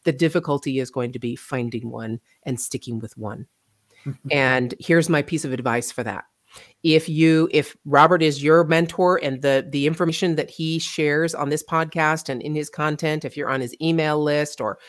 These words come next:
Speaker 1: uh, any, and you're, you're watching his social media, wherever you are engaging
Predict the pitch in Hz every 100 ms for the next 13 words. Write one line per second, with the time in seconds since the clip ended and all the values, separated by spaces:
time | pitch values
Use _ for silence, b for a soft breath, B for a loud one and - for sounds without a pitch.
0 | B B 143 127 120 156 180 214 208 147
1 | 135 120 123 127 127 143 165 156 - 170
2 | - 160 156 156 147 160 - 196 233 208
3 | 190 170 151 135 123 120 113 95